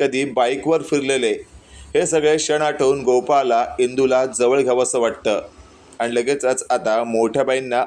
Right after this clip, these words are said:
अर्धवट तिथेच टाकत गोपाळ लगेचच आता बेडरूममध्ये जातो, तर तिथे इंदू नसते. अशातच आता तो किचनमध्ये जातो, तर किचनमध्ये इंदू छान असं जेवण तयार करत असते.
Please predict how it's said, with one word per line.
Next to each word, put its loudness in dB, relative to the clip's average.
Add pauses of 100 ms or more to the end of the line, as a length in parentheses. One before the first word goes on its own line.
अर्धवट 2 (100)
तिथेच -2
टाकत -2 (680)
गोपाळ 4
लगेचच 0
आता 0 (120)
बेडरूममध्ये 0
जातो, 2
तर 0
तिथे 0
इंदू 0
नसते. -4 (540)
अशातच 0
आता -2
तो 2
किचनमध्ये -2
जातो, 2
तर -4
किचनमध्ये 0
इंदू 0 (120)
छान -2
असं -4
जेवण -2
तयार 2
करत 0
असते. -2